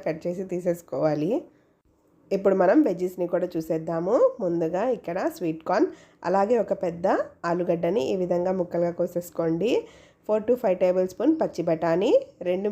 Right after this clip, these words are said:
మీడియం సైజ్ క్యారెట్స్ని ఈ విధంగా కట్ చేసేసుకోవాలి. తర్వాత గుప్పెడు పుదీనా, గుప్పెడు కొత్తిమీరని కూడా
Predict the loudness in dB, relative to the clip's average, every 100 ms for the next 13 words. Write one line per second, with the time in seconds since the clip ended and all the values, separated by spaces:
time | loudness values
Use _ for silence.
0 | -2 0 0 -2 -2 -2 -4 -14 _ _
1 | _ -4 -2 -2 -4 -6 -2 0 2 2
2 | 0 0 -4 -4 -4 -4 -6 -8 -4 -2
3 | 0 -2 -4 -12 -20 _ -2 0 2 0
4 | -2 -2 0 0 0 0 2 2 0 -6
5 | -12 -6 -6 -4 -4 -4 0 0 0 0
6 | 0